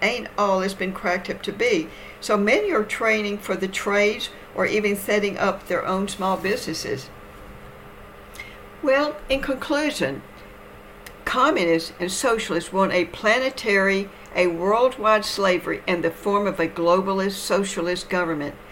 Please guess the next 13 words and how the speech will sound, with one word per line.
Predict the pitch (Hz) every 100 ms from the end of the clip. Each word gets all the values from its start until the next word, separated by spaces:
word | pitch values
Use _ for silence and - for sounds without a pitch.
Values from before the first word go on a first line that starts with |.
| - - -
Their | 196 196
chief | - 269 311 -
weapon | 220 247 262 151 160
to | 185
accomplish | 170 - 214 220 165 -
their | 170
goal | 165 180 202 160 151 - - - - -
is | 180 170
government | - 190 190 226 233
indoctrination | 220 196 190 196 175 175 165 165 160
disguised | 160 - - 156 156 190 196
as | -
education, | 156 147 175 - 208 220 - 143